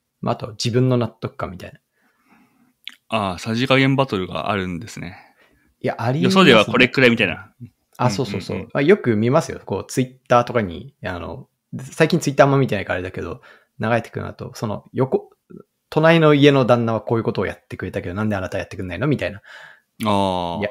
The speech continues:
Speaker 1: やーつ。
Speaker 2: なるほどな。
Speaker 1: うん。比較してもしゃあないんで。
Speaker 2: ああ。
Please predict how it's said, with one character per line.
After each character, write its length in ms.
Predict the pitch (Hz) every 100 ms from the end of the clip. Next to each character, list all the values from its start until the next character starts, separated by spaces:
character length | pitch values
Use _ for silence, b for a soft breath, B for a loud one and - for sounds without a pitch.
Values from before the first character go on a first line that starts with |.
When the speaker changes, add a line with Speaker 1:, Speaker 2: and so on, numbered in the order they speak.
| -
Speaker 1:
や 220 | 110 98
ー 80 | -
つ。 220 | - - _ _ _ _ _ _ _ _ _
Speaker 2:
な 100 | 101
る 60 | 98
ほ 80 | 92
ど 120 | 92
な。 340 | 92 90 95 - _ _ -
Speaker 1:
う 100 | 92
ん。 200 | 82 - _ _ _ _ _ _ _ _ _ _ _ _
比 100 | _
較 180 | - -
し 100 | -
て 60 | 175
も 80 | 120
し 80 | 127
ゃ 80 |
あ 40 | 110
な 60 |
い 60 | 82
ん 60 | 90
で。 100 |
Speaker 2:
あ 20 |
あ。 40 | 104